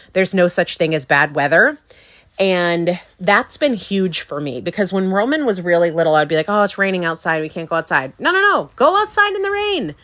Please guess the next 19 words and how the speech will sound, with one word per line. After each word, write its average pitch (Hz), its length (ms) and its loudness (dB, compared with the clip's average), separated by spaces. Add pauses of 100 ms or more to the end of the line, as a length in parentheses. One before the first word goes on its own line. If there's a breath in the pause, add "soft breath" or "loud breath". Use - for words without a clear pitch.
(680 soft breath)
Go 330 180 4
outside 370 280 0
in 330 60 -4
the 330 60 -4
rain. 320 240 0
It's 185 160 -4
healthy 311 520 -4
for - 220 -4
us 208 180 -2
as 175 100 -4
adults. 262 400 -2
It's - 200 -8
healthy 262 320 -4
for 254 120 -4
kids. 180 380 -4
Get 175 200 -2
wet, 311 320 -2
get 262 160 -2
dirty. 294 380 0